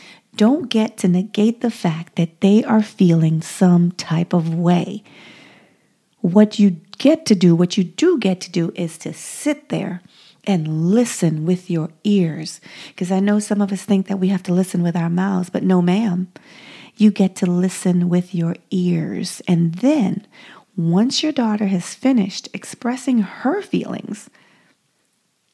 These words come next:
then and only then, it's your turn as her mom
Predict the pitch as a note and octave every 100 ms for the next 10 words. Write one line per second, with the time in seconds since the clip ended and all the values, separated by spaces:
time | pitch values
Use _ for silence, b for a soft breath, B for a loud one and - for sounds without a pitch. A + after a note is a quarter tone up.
0 | _ _ B B B - F#3 A#3+ C4+ D4+
1 | E4 C4 C4 C4 C4 A3+ F3 E3 E3+ B
2 | B B G3+ F#3 - G3 G#3 A#3+ - G3
3 | F3 G3 F3+ - A3 A#3 A#3 F3+ F3